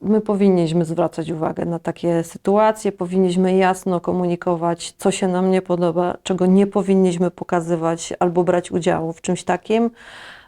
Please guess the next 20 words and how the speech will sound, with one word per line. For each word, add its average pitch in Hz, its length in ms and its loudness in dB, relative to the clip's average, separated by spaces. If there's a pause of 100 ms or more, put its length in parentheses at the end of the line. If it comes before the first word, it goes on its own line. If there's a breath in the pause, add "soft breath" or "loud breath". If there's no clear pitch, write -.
Y, - 20 -2 (760)
no, 214 240 2 (160)
tak 208 140 0
jak 208 120 -2
mówię, 185 260 2
gdzieś 233 220 2
są 202 160 2
granice. 170 560 -2
Jesteśmy 202 460 0
odpowiedzialni 190 680 0
za 185 140 0
to, 185 140 -4
co, 170 380 0
jak 196 320 2
świat 185 280 -2
będzie 175 260 2
wyglądał 170 460 0
w - 60 -18
przyszłości. 185 800 0 (460 loud breath)
Y, - 40 2